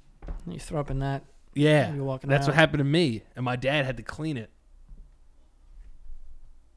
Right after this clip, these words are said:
Speaker 2: I'm
Speaker 1: You're
Speaker 2: the ki-
Speaker 1: shitting in showers. You're shitting on the ground. You're throwing up in showers. You're a mess.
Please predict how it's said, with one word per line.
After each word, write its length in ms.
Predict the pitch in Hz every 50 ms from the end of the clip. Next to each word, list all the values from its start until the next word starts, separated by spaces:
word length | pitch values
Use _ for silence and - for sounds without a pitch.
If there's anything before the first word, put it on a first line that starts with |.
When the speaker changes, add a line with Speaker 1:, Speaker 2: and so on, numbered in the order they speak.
| - - - - - - - - - - - - - - - 277 190
Speaker 2:
I'm 160 | - 240 311
Speaker 1:
You're 80 | 370
Speaker 2:
the 60 | - -
ki- 100 | - 247
Speaker 1:
shitting 240 | - 247 254 247 233
in 120 | 233 214
showers. 580 | 170 - - 220 208 214 214 208 214 214 190 165
You're 60 | 165
shitting 320 | - - - 254 226 220
on 80 | 202 185
the 60 | 170
ground. 360 | 147 160 175 190 196 196 190
You're 80 | 175 156
throwing 280 | - - 247 240 226 214
up 100 | 214 214
in 80 | 190
showers. 560 | - - 202 190 190 196 196 196 185 - - -
You're 160 | 262 277 269
a 60 | 269
mess. 280 | 269 285 262 185 -